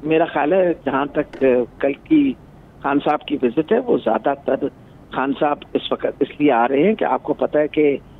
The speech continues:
अ, बहुत ज़्यादा चाह रहे हैं वो कि इस वक्त हम, अ, उनका, अ, महंगाई के ऊपर हम control करें। उनकी पूरी कोशिश है कि जो उनकी vision है हम सारे उस पर काम करें।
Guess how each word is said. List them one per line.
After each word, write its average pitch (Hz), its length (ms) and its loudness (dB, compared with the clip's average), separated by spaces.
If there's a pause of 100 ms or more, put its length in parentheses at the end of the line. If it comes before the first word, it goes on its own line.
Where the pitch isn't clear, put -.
(260)
अ, 131 220 0 (260)
बहुत 147 200 2
ज़्यादा 143 280 0
चाह 135 260 0
रहे 143 160 0
हैं 139 140 -2
वो 135 200 0 (560)
कि 139 340 0 (180)
इस - 200 -6
वक्त 139 360 -2
हम, 135 220 -2 (480)
अ, 131 280 0 (200)
उनका, 147 420 2
अ, 135 1080 -2
महंगाई 139 720 2
के 139 60 2
ऊपर 135 220 0
हम 139 120 0
control 135 440 2
करें। 131 400 0 (520)
उनकी 156 280 0
पूरी 156 280 2
कोशिश 147 440 0
है 135 100 2
कि - 140 0
जो 151 200 0
उनकी 151 420 0
vision 160 440 2
है 143 300 0
हम 127 120 -2
सारे 127 280 0
उस 131 200 -2
पर 131 60 0
काम 113 280 -2
करें। 123 300 -4